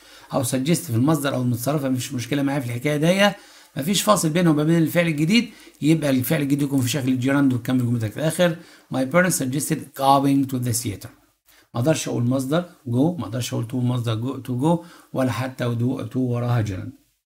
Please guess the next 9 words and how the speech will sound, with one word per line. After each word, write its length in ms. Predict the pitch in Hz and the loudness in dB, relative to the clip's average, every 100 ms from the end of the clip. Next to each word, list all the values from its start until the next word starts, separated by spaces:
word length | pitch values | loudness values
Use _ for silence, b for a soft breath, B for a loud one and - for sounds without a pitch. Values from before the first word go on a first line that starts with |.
| _ b b b _ _ _ - | _ b b b _ _ _ -4
طيب 240 | 117 120 | -2 0
اللي 120 | 139 | 0
بعدها 560 | 139 120 139 170 196 - _ _ _ _ 143 | 2 2 2 0 -2 -8 _ _ _ _ 2
I'd 320 | 185 254 254 | 6 6 6
like، 540 | 208 202 226 240 240 | 4 2 4 4 2
هات 280 | 147 160 175 | -2 -2 2
وراها 380 | 156 151 160 151 | 4 6 4 4
to 60 | 151 | 4
المصدر. 580 | 143 120 113 92 98 | 4 4 2 -2 -8